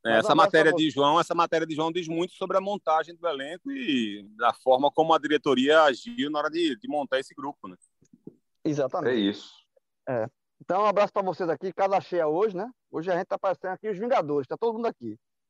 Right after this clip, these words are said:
Speaker 2: Tá, tá
Speaker 3: <laughs>
Speaker 2: todo, todos os super-heróis estão aqui.
Speaker 1: Eu
Speaker 2: Vamos
Speaker 1: sou o
Speaker 2: embora.
Speaker 1: Hulk, viu?
Speaker 2: <laughs> Tem, tem Hulk, tem, tem, é, Viúva Negra, tem, é, tá todo mundo aqui.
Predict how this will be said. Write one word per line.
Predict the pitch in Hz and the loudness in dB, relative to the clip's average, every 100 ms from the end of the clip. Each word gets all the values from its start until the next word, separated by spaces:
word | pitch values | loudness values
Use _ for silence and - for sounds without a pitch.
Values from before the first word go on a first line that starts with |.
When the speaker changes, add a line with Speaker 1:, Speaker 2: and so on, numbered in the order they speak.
| _ _ _ _ | _ _ _ _
Speaker 2:
Tá, | 147 147 139 127 78 65 73 - - | -2 0 0 0 -4 -6 -10 -14 -4
tá | |
Speaker 3:
<laughs> | 127 139 - | 2 2 2
Speaker 2:
todo, | 202 208 - _ _ _ _ _ _ _ _ - | 0 0 -2 _ _ _ _ _ _ _ _ -4
todos | 214 - | -4 -2
os | |
super-heróis | 240 214 202 185 | -2 2 4 2
estão | 220 | 2
aqui. | 196 160 117 113 _ _ | -2 -2 -10 -16 _ _
Speaker 1:
Eu | 139 | 2
Speaker 2:
Vamos | 160 226 | 6 8
Speaker 1:
sou | 233 | 8
o | |
Speaker 2:
embora. | 170 208 | 10 8
Speaker 1:
Hulk, | - 143 | 8 4
viu? | 190 196 - _ _ _ _ _ _ _ _ | 4 4 -8 _ _ _ _ _ _ _ _
Speaker 2:
<laughs> | - 139 - - - - - - - - - 175 - 151 _ _ _ _ | -6 -6 -6 -8 -6 -8 -8 -8 -6 -8 -8 -10 -10 -12 _ _ _ _
Tem, | - 185 | -2 -2
tem | - 240 | 0 0
Hulk, | 170 214 233 202 _ | 2 4 4 2 _
tem, | 214 190 170 151 | -2 0 -2 -2
tem, | 180 170 165 151 139 - | -4 -2 -2 -2 -4 -4
é, | 135 | -2
Viúva | 156 175 160 | 2 2 2
Negra, | 143 170 185 180 170 170 - _ _ _ _ | 0 0 2 2 0 -2 -4 _ _ _ _
tem, | 185 180 165 147 135 120 107 | -8 -4 -2 -2 -4 -6 -10
é, | - 117 104 101 90 | -6 -2 -2 -2 -2
tá | - | 0
todo | 311 | 2
mundo | 285 214 | 4 2
aqui. | 147 117 98 | 0 -8 -14